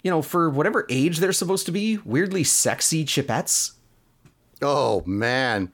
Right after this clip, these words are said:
Speaker 1: I mean, they spend
Speaker 2: They're
Speaker 1: half
Speaker 2: doing
Speaker 1: the
Speaker 2: their
Speaker 1: movie
Speaker 2: si-
Speaker 1: in harem costumes.
Speaker 2: Yeah, singing to a bunch of snakes. Yeah, yeah.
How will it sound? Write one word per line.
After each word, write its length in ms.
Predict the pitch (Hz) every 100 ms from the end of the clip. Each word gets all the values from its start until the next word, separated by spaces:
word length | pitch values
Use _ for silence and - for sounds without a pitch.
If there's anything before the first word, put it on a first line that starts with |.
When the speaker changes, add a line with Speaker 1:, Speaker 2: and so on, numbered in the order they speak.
| _
Speaker 1:
I 40 | 160
mean, 160 | 170
they 80 | 175
spend 240 | 180 - 240
Speaker 2:
They're 40 |
Speaker 1:
half 100 | 127
Speaker 2:
doing 100 | 123
Speaker 1:
the 40 | 123
Speaker 2:
their 80 | 170
Speaker 1:
movie 140 | 160
Speaker 2:
si- 40 | 147
Speaker 1:
in 100 | 120
harem 480 | - 135 160 123
costumes. 720 | 104 110 92 - 90 87 - - _ _ _ -
Speaker 2:
Yeah, 220 | 127 107
singing 340 | - 131 127
to 60 | 120
a 40 |
bunch 160 | 113 110
of 60 |
snakes. 560 | 98 113 117 139 - -
Yeah, 260 | 127 127 113
yeah. 260 | 104 98